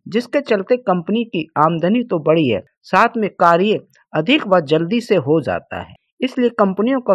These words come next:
कार्य जल्दी हो जाता है तो मजदूरों को लंबे लंबे समय तक छुट्टी भी दे देते हैं और कार्य से हटा भी देते हैं।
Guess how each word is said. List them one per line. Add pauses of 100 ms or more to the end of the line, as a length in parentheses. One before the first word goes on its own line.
(100)
कार्य
जल्दी
हो
जाता
है
तो (420)
मजदूरों
को
लंबे
लंबे
समय
तक
छुट्टी
भी
दे
देते
हैं (520)
और
कार्य
से
हटा
भी
देते
हैं।